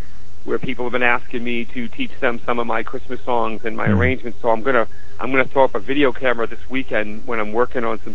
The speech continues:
Speaker 1: songs and, you know, on my days off, uh, and start making some little videos to teach people how I'm playing Christmas because, you know, maybe on holidays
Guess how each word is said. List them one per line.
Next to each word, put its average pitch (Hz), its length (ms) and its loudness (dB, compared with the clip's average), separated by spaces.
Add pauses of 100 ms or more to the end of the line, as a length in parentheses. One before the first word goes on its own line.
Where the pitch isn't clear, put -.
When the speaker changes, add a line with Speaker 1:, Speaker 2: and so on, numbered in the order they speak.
Speaker 1:
songs 113 400 0
and, 107 260 0
you 131 80 -2
know, 117 100 0
on 113 60 -2
my 113 100 0
days 113 240 0
off, 110 320 0
uh, 107 240 -2 (600)
and 113 140 -2
start 123 260 4
making 117 260 2
some 113 140 0
little 113 180 0
videos 117 440 2
to 123 60 -2
teach 117 280 -2
people 110 240 0
how 120 220 0
I'm 104 100 0
playing 117 280 0
Christmas 151 340 0
because, 120 360 2 (560)
you 190 140 2
know, 117 240 2 (240)
maybe 135 240 -2
on 127 260 -2
holidays 123 500 -2